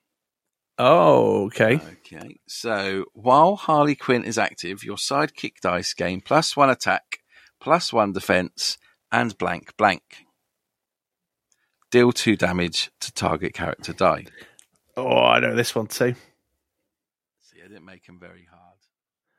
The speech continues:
Speaker 1: Ha-, have you selected specifically, uh, cards that we were responsible for the initial spoiling of?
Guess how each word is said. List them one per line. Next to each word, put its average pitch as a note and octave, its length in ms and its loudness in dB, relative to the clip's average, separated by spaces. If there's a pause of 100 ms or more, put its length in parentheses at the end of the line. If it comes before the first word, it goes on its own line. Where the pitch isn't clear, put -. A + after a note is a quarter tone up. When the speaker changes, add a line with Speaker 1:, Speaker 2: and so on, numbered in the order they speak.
(200)
Speaker 1:
Ha-, E3+ 200 0
have G#3 140 2
you A3 140 4
selected F#3+ 560 2
specifically, C#3+ 960 0 (160)
uh, A#2+ 320 0
cards A#2+ 400 2
that A#2 200 0
we B2+ 460 2
were B2 180 6
responsible A#2+ 520 2
for A#2 160 -6
the A#2 80 4
initial A#2+ 280 0
spoiling A2+ 440 4
of? G2+ 240 -6